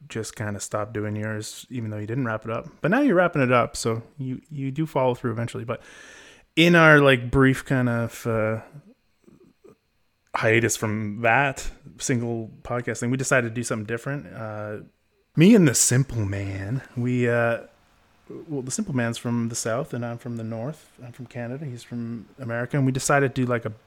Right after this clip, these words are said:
the original concept was kind of like a Battle of the Bands thing based on a theme.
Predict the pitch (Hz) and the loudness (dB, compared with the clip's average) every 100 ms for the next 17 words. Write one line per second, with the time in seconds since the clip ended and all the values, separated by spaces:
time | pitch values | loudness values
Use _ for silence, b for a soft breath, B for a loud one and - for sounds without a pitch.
0 | - B B B - 131 131 127 117 127 | -20 B B B 0 2 2 0 -2 -4
1 | 120 120 120 - 117 110 107 101 107 104 | -2 -4 -6 -6 -6 -6 -8 -6 -4 -4
2 | 104 98 107 107 104 104 - 110 107 107 | -6 -6 -6 -4 -6 -6 -6 -6 -6 -6
3 | - B B 117 110 - 107 98 - 131 | -10 B B -4 -4 -2 -4 -4 -4 0
4 | 123 120 117 | 2 2 0